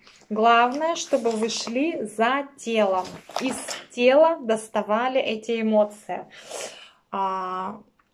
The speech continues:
после того, как вы дорисуете, спросите себя, стало ли вам легче, да, хотя бы немножко. Если стало легче, отлично, позаботьтесь о себе ещё, да, ещё, ещё, ещё,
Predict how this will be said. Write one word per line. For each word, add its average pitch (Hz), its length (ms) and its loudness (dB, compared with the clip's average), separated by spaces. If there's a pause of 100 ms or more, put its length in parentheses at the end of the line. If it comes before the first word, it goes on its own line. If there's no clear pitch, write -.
(1040)
после 269 400 4
того, 220 340 2
как 214 220 -6
вы 220 100 -2
дорисуете, 220 800 4
спросите 277 720 -2
себя, 208 340 0
стало 294 400 2
ли 240 140 0
вам 226 220 2
легче, 254 640 -2 (140)
да, 294 280 0
хотя 254 300 -4
бы 247 120 -4
немножко. 233 840 -4 (360)
Если 240 260 -2
стало 247 400 4
легче, 240 540 2
отлично, 214 960 -2
позаботьтесь 214 720 -4
о 214 40 -6
себе 214 360 -4
ещё, 240 500 0
да, 220 340 0
ещё, 220 440 0
ещё, 233 280 0
ещё, 220 220 -2